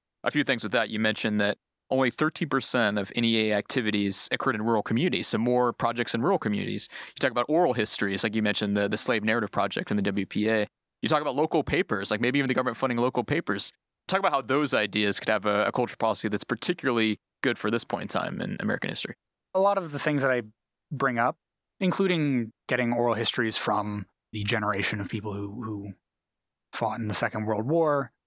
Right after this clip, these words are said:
Speaker 2: and s-, sort of local arts initiatives, a lot of these things happen in the private sector.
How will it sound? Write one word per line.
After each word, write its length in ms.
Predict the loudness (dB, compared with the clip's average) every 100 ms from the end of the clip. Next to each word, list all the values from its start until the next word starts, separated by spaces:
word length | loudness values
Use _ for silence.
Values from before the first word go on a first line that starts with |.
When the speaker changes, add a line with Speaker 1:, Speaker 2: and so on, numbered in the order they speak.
| _ -4
Speaker 2:
and 220 | 0 0
s-, 300 | -4 -8 -10 -10
sort 200 | -4 -4
of 80 | 0
local 260 | 0 0
arts 260 | 0 0 2
initiatives, 440 | 0 0 0 2
a 80 | 2
lot 200 | 2 2
of 60 | 0
these 160 | -4
things 200 | 0 0
happen 500 | 2 0 2 -2 -2 -8 _ _ -4
in 60 |
the 60 | 0
private 300 | 0 0 -2
sector. 440 | -6 -2 -2 -2